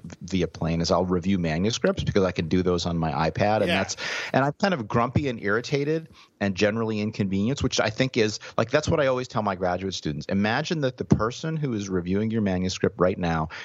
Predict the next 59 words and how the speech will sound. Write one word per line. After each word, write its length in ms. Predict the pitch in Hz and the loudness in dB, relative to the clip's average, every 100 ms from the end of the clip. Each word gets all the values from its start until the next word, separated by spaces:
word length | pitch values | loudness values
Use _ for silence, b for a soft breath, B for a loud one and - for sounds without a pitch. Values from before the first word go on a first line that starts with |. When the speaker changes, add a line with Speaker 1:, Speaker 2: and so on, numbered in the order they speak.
| B - | B 0
Speaker 1:
it's, 200 | 104 - _ _ - | 0 0 _ _ -2
they've 260 | 104 107 | 2 2
had 120 | 110 98 | 2 0
a 40 | |
long, 320 | 92 107 131 | 2 2 2
hard 240 | 147 139 123 | 0 -2 0
day 180 | 113 | 0
at 100 | 110 | 0
work. 440 | 85 87 85 85 - B B - | 0 0 0 -2 -10 B B -2
They're 160 | 92 | 0
tired. 640 | 90 - 98 98 98 92 87 _ _ _ _ _ _ _ _ - | 0 0 2 4 2 -2 -10 _ _ _ _ _ _ _ _ -8
They 120 | 95 | -4
just 180 | 92 101 | -2 0
had 160 | 110 101 | 0 0
a 20 | |
fight 300 | - 110 107 | 0 0 2
with 100 | 107 | -2
their 140 | 104 | -2
spouse. 720 | - - 92 90 90 90 - - B B | -2 0 2 2 0 -4 -8 -10 B B
Maybe 320 | 90 104 113 | 0 2 2
they've 180 | 107 107 | 0 0
had 200 | 107 98 | 0 0
a 40 | |
drink, 540 | 92 92 87 85 - - B B _ - | -2 -4 -2 -2 -6 -16 B B _ 0
and 340 | 101 98 95 | 2 2 2
they're 140 | 104 | 0
just, 360 | 104 135 135 - | 2 -2 -2 0
like, 200 | 107 - _ _ _ | 0 0 _ _ _
just 220 | - 143 120 | -2 -2 0
not 400 | 117 113 117 113 | 2 2 0 0
in 180 | 98 | -2
the 60 | 92 | 0
mood 260 | 92 90 82 | 0 0 -2
for 160 | - | -8
crap. 380 | - 85 69 - - - | -2 0 0 -4 -14 -4
And 260 | 95 90 | 0 2
that, 180 | 95 - | 0 0
that, 140 | 104 101 | -2 0
and 140 | 98 | 2
that's, 240 | 113 123 - | 0 -2 -4
that's 300 | 113 131 - | 0 0 0
their 140 | 131 | -2
state 260 | 113 123 104 | 0 0 0
of 80 | |
mind 320 | 95 95 92 82 | 0 -2 -2 -4
when 120 | 80 | -2
they 120 | 82 | -2
read 220 | 80 82 | -2 -2
your 100 | 78 | -2
manuscript. 560 | 78 76 78 - - - | -2 -2 -2 -2 -2 -2
And 100 | 82 | 0
so 80 | 104 | 2
you 200 | 113 151 | 4 2
have 160 | 180 | 0
to 100 | 123 | 0
write 320 | 104 107 127 | 2 2 2
it 160 | 107 90 | 0 -2
so 180 | - 92 | -2 0
that, 180 | 87 | 0